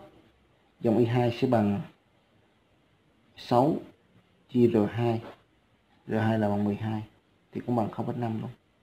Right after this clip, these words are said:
À, ở đây mình nhẩm ra cũng rất là đơn giản, hai cái R này bằng nhau thì dòng điện qua nó phải như nhau. Từ đó mình sẽ chia ra, suy ra cái dòng mạch chính. Dòng điện mạch chính chỉ là bằng tổng hai cái dòng này, chính là một ampe.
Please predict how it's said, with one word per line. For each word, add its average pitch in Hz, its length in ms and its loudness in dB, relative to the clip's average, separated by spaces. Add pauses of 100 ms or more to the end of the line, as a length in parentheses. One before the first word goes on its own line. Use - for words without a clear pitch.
(960)
À, 113 180 -2
ở 104 80 2
đây 135 100 8
mình 117 200 6
nhẩm 131 360 2
ra 131 120 6
cũng 131 120 0
rất 165 140 0
là 123 60 0
đơn 120 220 6
giản, 110 200 4
hai 135 160 2
cái 135 120 2
R 127 40 4
này 110 180 6
bằng 104 240 4
nhau 117 200 4
thì 104 100 2
dòng 104 180 2
điện 104 240 -2
qua 113 120 2
nó 120 120 0
phải 127 120 -4
như 120 120 -2
nhau. 110 240 -2 (760)
Từ - 100 -8
đó 127 120 4
mình 135 180 2
sẽ 117 100 -2 (120)
chia 117 120 4
ra, 113 200 0
suy 120 180 2
ra 113 140 2
cái 131 100 2
dòng 104 180 2
mạch 95 120 -4 (220)
chính. 160 240 4 (1120)
Dòng 110 160 0
điện 107 140 4
mạch 107 160 0
chính 135 220 4
chỉ 147 60 -2
là 120 80 0
bằng 104 180 0
tổng 131 160 0
hai 135 120 -2
cái 123 100 0
dòng 104 200 -2
này, 98 140 -2 (100)
chính - 140 -12
là 113 100 -10
một 98 140 -6
ampe. 104 220 -8